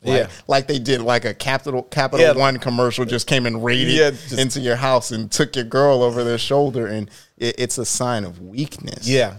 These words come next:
Speaker 2: that's what they look at it like that. But the cold part about it, which is so triggering and which is so crazy about being a man, is that you could be a,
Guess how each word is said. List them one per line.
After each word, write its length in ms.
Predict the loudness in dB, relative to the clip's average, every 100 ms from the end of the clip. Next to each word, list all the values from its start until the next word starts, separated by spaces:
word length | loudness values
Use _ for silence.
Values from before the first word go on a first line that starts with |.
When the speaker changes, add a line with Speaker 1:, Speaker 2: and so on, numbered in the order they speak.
| -2
Speaker 2:
that's 260 | -2 -2
what 160 | -10 -8
they 220 | -6 -4
look 240 | -2 -4
at 180 | -2 -2
it 40 | 0
like 220 | -4 -6
that. 120 | -14 -14 -20 -8
But 140 | -6
the 160 | -4 0
cold 260 | 2 2
part 160 | 4 0
about 280 | 2 2 2
it, 120 | 0
which 200 | -4 -6
is 160 | -8 -10
so 280 | -14 -4 -4
triggering 680 | -4 -4 -4 -2 -2 -2 -2
and 360 | -4 -6 -8 -6
which 140 | -6
is 140 | -6 -6
so 240 | 0 0
crazy 380 | 0 -4 -2 -4
about 340 | -2 -2 -2 -8 -20 _ _ _
being 280 | -4 -2 -2
a 60 | -2
man, 280 | 0 0
is 140 | -2 -4
that 320 | -2 -2 -4
you 220 | -8 -2 0
could 200 | 0 0
be 300 | -2 -2 -8 _ _ 0
a, 180 | 0